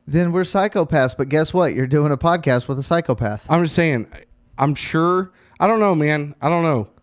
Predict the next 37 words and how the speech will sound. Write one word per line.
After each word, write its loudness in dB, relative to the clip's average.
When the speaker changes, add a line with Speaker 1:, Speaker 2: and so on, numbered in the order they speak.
Speaker 2:
Uh, 2
c-, -20
I 2
can -4
only 2
go 2
off, 2
like, 2
what, 0
what -2
pineapple 0
flavored 0
things -2
I've 0
had. 0
So 2
I 2
don't 2
even 2
know 4
what 2
actual, 2
like, 0
for 2
all 4
I 4
know. 2
Speaker 1:
Honestly, 2
honestly, 0
okay, 0
honestly, 0
the -2
pineapple 0
actually 0
does 0
actually -4
complement 0